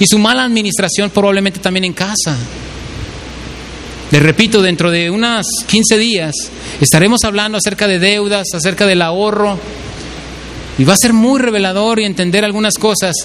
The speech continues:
el por qué no administramos bien.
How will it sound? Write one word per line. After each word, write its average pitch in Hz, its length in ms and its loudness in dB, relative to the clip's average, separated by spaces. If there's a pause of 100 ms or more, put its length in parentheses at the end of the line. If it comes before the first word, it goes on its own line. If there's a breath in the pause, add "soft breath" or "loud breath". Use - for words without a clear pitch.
(340 loud breath)
el 156 100 4
por 170 160 6
qué 226 180 4
no 233 200 4
administramos 202 680 0 (800 loud breath)
bien. 180 400 4